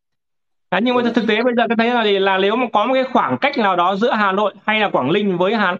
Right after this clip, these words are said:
Speaker 1: à, giữa Hải Phòng, Quảng Ninh với Hà Nội thì đó chỉ một cái khoảng cách rất nhỏ đó về y tế thôi. Còn về ăn chơi, về
Speaker 2: Đúng.
Speaker 1: ăn chơi, nghỉ dưỡng, mua sắm, mua bán, du lịch lọi chai thì thậm chí là Hải Phòng và Quảng Ninh nó còn hơn.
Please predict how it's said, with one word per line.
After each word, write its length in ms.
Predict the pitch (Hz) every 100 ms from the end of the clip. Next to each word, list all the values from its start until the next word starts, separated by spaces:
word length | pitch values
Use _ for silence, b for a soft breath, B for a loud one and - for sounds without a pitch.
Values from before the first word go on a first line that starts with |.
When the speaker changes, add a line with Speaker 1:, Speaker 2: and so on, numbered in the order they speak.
| -
Speaker 1:
à, 160 | 165
giữa 220 | 147 247
Hải 220 | 254 190 -
Phòng, 300 | 175 165 151 b b _ _ -
Quảng 360 | 165 139 139
Ninh 300 | 208 226 208 170
với 200 | 175 220
Hà 200 | 196 175
Nội 420 | 160 185 202 -
thì 100 | -
đó 200 | 170 214 214
chỉ 300 | - 175 139
một 100 | 139
cái 80 | 156
khoảng 160 | 202 131
cách 120 | 214
rất 120 | 320
nhỏ 240 | 269 208 -
đó 140 | 175
về 100 | 160
y 120 | 175
tế 240 | 170 156 208
thôi. 80 | - _ _ _ _ _ _
Còn 220 | - 180 165
về 60 |
ăn 320 | 165 226 220 214
chơi, 260 | 226 220
về 160 | 196 170
Speaker 2:
Đúng. 200 | 151 156 -
Speaker 1:
ăn 300 | - 220 208
chơi, 280 | - 220 208
nghỉ 340 | 202 170 131
dưỡng, 400 | 127 180 214 247
mua 220 | 247 240 233
sắm, 380 | 233 202 247
mua 300 | 240 240 233
bán, 320 | 208 202 196 262 b b b -
du 320 | 190 240 233
lịch 180 | 214 175
lọi 160 | 165
chai 240 | 160 190 185
thì 100 | 175
thậm 180 | 180
chí 120 | 175 202
là 220 | 214 165 b _
Hải 220 | - 139 131
Phòng 400 | 160 156 151 143
và 240 | 156 147
Quảng 320 | 160 127 117 170
Ninh 120 | 190
nó 80 | 190
còn 100 | 160
hơn. 180 | 190